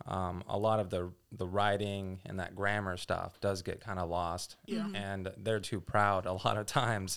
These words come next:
Speaker 3: Yeah.
Speaker 1: to, to sit there and actually realize that this gringo's teaching them something about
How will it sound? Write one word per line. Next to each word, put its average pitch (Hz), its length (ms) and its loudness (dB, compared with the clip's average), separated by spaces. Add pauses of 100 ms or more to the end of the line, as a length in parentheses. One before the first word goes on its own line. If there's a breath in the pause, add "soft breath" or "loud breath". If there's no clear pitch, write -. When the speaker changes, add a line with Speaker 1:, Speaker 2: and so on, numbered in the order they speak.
(120)
Speaker 3:
Yeah. 165 320 -4
Speaker 1:
to, 104 340 6
to 107 120 -2
sit 113 220 0
there 104 280 6
and 92 220 0
actually 101 500 -2 (1040)
realize 117 400 4
that 90 100 -6
this 104 160 0
gringo's 110 500 2
teaching 120 400 0
them 107 120 -2
something 101 380 2
about 98 500 2